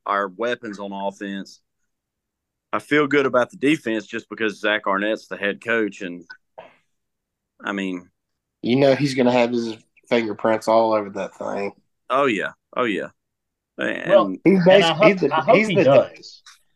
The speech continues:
Speaker 2: he's the defensive version of Mike Leach. Like, you go figure out. He tells offensive corner, "You go figure out the offense. I'll, I'll be over here."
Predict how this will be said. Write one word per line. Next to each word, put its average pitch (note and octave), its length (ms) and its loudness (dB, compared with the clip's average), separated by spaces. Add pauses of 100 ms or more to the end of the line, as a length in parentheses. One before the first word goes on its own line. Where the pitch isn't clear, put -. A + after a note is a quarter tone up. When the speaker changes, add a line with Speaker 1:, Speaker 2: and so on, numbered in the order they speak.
(120)
Speaker 2:
he's G3+ 180 2
the F#3+ 100 -4
defensive D3+ 640 -2
version B2 400 2
of G2 80 -8
Mike G#2 360 -6
Leach. G2+ 340 -6
Like, G2 320 0 (240)
you D3+ 220 2
go D#3 220 4 (300)
figure C#3 380 0
out. C3 340 2
He C#3+ 80 -12
tells C#3+ 460 -6 (360)
offensive C#3 300 -6
corner, C3 380 -2 (380)
"You C#3 140 -4
go C3+ 120 2
figure B2 400 0
out A2+ 180 4
the G#2+ 80 0
offense. G#2 560 0
I'll, A#2 320 2 (100)
I'll B2 140 -6
be B2 160 0
over F#2+ 140 -6
here." G2+ 380 -10